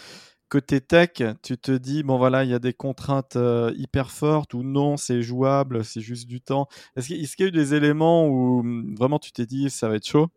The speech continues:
ou, ou non, t'as toujours été hyper confiant parce que, bah, grosse équipe tech derrière toi, euh, je,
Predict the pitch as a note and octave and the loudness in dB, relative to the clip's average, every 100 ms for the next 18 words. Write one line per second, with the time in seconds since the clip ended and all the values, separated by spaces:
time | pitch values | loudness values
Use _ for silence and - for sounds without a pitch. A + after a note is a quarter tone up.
0 | _ _ _ _ _ - A2 A2 A2 A2 | _ _ _ _ _ -8 -4 -4 -2 -4
1 | A#2 A2+ G#2 G#2 G#2+ A2 A#2+ B2+ - G#2+ | -4 -6 -6 -8 -8 -4 -2 -4 -6 -8
2 | - A#2+ - A#2 B2+ - A#2+ - A#2 - | -4 -4 -2 -6 -6 -6 -8 -8 -10 -4
3 | B2+ B2+ G2 - G#2 F2 E2+ - G2 - | -4 -4 -6 -8 -8 -6 -6 -8 -12 -12
4 | - - - G2 - G#2 F#2 F#2 E2+ - | -14 -16 -14 -12 -8 -8 -6 -6 -8 -6
5 | G#2+ A2+ A2 F3+ F2 | -2 0 -2 -4 -6